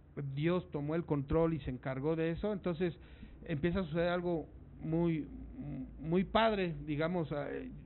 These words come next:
yo tomo el ejemplo de otra persona, ¿no? Que, que también me lo, no, no mencionó, eh, ese hoyo que vas haciendo con tus problemas, ese hoyo que vas haciendo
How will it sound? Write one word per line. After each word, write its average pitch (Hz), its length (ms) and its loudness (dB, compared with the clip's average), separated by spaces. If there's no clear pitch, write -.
yo 160 120 2
tomo 170 220 0
el 151 80 0
ejemplo 156 320 0
de 151 80 2
otra 151 160 -4
persona, 151 500 -4
¿no? 160 180 -4
Que, 127 220 -2
que 131 120 -6
también 135 260 -2
me 151 80 0
lo, 131 380 -2
no, 143 160 -2
no 139 100 0
mencionó, 143 560 2
eh, 170 380 2
ese - 160 12
hoyo 196 260 4
que 175 100 2
vas 170 180 2
haciendo 190 380 -2
con 156 160 -2
tus 143 200 -4
problemas, 156 560 2
ese 170 220 2
hoyo 175 280 4
que 170 80 0
vas 156 180 2
haciendo 160 480 0